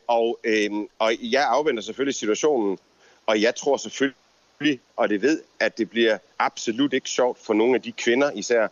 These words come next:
i Afghanistan, som har lugtet friheden, som har haft friheden i hånden, og har oplevet, at de har haft mulighed for at uddanne sig og alt muligt andet.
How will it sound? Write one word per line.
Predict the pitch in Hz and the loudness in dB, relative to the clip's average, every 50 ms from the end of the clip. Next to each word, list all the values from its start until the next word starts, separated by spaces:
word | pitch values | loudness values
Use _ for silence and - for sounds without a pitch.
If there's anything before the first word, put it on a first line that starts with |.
| - - - _ | -6 -14 -8 _
i | - 120 | 0 2
Afghanistan, | 117 113 - 139 135 123 113 101 - 107 104 110 - _ - | 2 2 2 2 2 2 2 0 0 -2 -2 -2 -4 _ -6
som | - 120 110 | -4 -2 0
har | 110 107 101 - | 0 0 -2 -4
lugtet | - 113 120 147 147 - - 113 95 | -2 0 0 0 0 0 -2 -4 -2
friheden, | - 135 151 143 127 120 110 98 95 | -2 0 0 0 0 0 0 -2 -2
som | - - 98 | -2 -2 0
har | 98 92 | 0 0
haft | - - 156 - - - | 0 -2 -2 -4 -4 -6
friheden | - 127 135 120 117 107 101 104 | -2 0 2 4 4 4 2 2
i | |
hånden, | 104 110 131 135 123 107 95 - - - - - - | 2 2 2 4 2 2 0 -2 -8 -18 -20 -8 -4
og | 98 | -2
har | 101 110 | 0 2
oplevet, | 98 120 147 - - 127 123 117 107 98 98 92 - _ _ _ | 2 0 0 0 0 2 2 2 4 2 0 -2 -4 _ _ _
at | - 117 - - | -2 -2 0 0
de | 131 123 117 | -2 0 2
har | 120 | 2
haft | 107 104 98 | 0 0 0
mulighed | 110 117 131 143 131 | 0 0 2 2 2
for | - 120 | 2 2
at | 117 | 2
uddanne | 113 127 135 151 143 135 113 101 101 98 | 4 4 2 2 4 2 0 0 0 -4
sig | - - 101 | -4 -2 -2
og | 82 87 104 117 | -2 0 0 0
alt | 135 143 131 | 0 2 2
muligt | 127 127 117 110 | 2 2 4 2
andet. | 113 131 127 | 2 2 0